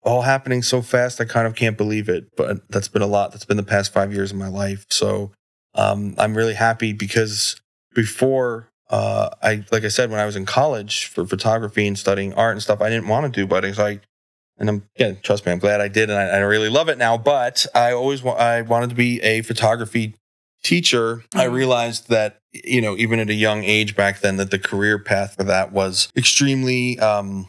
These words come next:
Speaker 1: tough and expensive and not that rewarding financially after to go and teach in a university. And, and, you know, credit to those who do because, uh, you know, it takes a, a certain type of person to, to be okay with that whole process and stuff. But I've always loved teaching. I, you know, when I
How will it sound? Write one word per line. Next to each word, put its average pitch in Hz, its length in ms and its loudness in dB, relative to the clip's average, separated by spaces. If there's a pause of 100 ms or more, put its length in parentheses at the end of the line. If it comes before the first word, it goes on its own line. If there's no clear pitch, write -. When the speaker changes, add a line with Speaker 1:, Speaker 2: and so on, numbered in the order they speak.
(140)
Speaker 1:
tough - 420 2
and 113 100 2
expensive 117 840 0
and 104 420 0
not 104 240 2
that 104 160 2
rewarding 101 440 0
financially 98 520 -2
after 95 320 0
to 98 140 -4
go 98 300 0
and 95 100 -10
teach 98 280 0
in 92 80 0
a 92 40 2
university. 90 800 -2
And, 95 320 0
and, 95 280 -2
you 104 60 2
know, 98 140 0
credit 101 380 0
to - 80 -6
those 98 320 -2
who 92 100 -6
do 95 260 -2
because, 90 680 -4
uh, 110 360 -14 (240)
you 101 80 -6
know, 92 220 -6
it 95 80 -14
takes - 300 -4
a, - 120 -4
a - 60 -8
certain 82 240 0
type 92 220 -4
of 98 100 -6
person 92 400 -2
to, 95 160 -4
to 98 340 -10 (120)
be 104 140 0
okay 110 280 2
with 113 180 -2
that 101 180 2
whole 101 160 0
process 98 460 0
and 95 80 -4
stuff. 101 240 0
But 104 140 2
I've 104 160 0
always 113 260 0
loved 107 380 -2
teaching. 104 460 0
I, 101 240 2
you 101 100 -2
know, 98 180 2
when 98 140 0
I 98 240 0